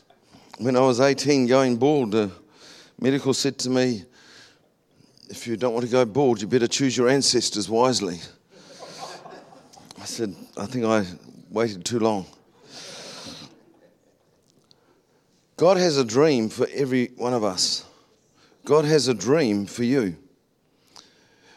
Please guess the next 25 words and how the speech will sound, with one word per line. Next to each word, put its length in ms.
Many 220
times 520
we, 180
we, 220
we 160
say, 280
"God, 320
come 200
and 120
bless 240
my 200
dream." 400
But 140
he's 180
got 140
a 80
dream 520
that 240
you 80
would 140
be 140
a 80
Holy 460
Ghost 520
arsonist, 800